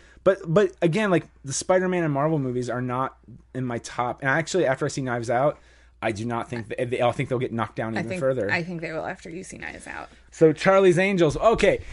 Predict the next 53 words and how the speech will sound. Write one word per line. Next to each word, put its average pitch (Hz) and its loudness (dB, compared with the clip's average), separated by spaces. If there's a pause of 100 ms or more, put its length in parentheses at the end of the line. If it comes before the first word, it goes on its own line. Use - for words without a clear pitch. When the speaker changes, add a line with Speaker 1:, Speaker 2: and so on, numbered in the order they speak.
(160)
Speaker 1:
can 240 0
I 294 2
talk 208 2
about 165 6
one 160 4
random 143 4
little 143 6
bit? 139 6
And 143 2
the, 139 0
and 151 2
I, 143 2
first 180 2
time 175 2
I 156 6
thought 156 4
it - 2
was 139 0
funny, 151 2
and 139 2
the 131 0
second 147 2
time 139 0
I 131 4
looked 135 0
around, 127 0
I 120 0
realized 127 4
I'm 131 2
the 131 0
only 127 0
one 117 -4
getting 120 -2
this. 127 -4
Uh, 117 -6
you 123 -6
probably 104 -2
got 98 -2
it. - -4
Where 214 4
Speaker 2:
I - 4
was 220 0
Speaker 1:
they 226 4
kept 165 4
Speaker 2:
thinking - -4
Speaker 1:
saying 143 2
Miss 139 0
Independent, 139 0 (1120)
and 151 4
I 147 6
was 147 4
just 143 0
like, 151 6